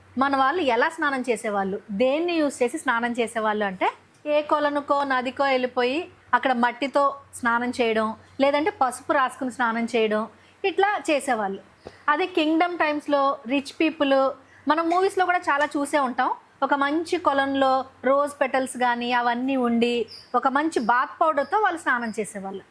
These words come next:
అది only సుగంధాన్ని ఇవ్వడం కోసమేనా అంటే కాదు, వేరియస్ హెర్బ్స్ యూజ్ చేసి, ఆ, స్కిన్ ప్రాబ్లమ్స్ అన్నిటినీ అవాయిడ్ చేయడానికి వాళ్ళ పౌడర్స్ని యూజ్ చేసేవాళ్ళు స్నానం చేయడానికి. అసలు మనం స్నానం చేయడానికి పర్పస్ ఏంటి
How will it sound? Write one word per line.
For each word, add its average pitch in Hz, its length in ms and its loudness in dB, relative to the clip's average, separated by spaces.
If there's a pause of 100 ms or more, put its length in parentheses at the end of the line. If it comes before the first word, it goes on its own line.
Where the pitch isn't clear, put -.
(120)
అది 277 140 -4
only 302 480 2
సుగంధాన్ని 330 580 0
ఇవ్వడం 311 300 0
కోసమేనా 294 540 0
అంటే 294 400 0
కాదు, 254 480 0 (520)
వేరియస్ 294 540 2
హెర్బ్స్ 277 360 0
యూజ్ 262 260 -2
చేసి, 233 300 -2 (380)
ఆ, 240 200 2
స్కిన్ 330 380 0
ప్రాబ్లమ్స్ 320 440 0
అన్నిటినీ 294 540 0
అవాయిడ్ 247 420 0
చేయడానికి 233 500 -2 (260)
వాళ్ళ 285 220 2
పౌడర్స్ని 269 720 0
యూజ్ 269 300 0
చేసేవాళ్ళు 220 360 -2
స్నానం 285 340 0 (100)
చేయడానికి. 202 420 -6 (200)
అసలు 311 200 2
మనం 370 200 2
స్నానం 285 400 0
చేయడానికి 330 480 0
పర్పస్ 359 520 -2
ఏంటి 285 420 -2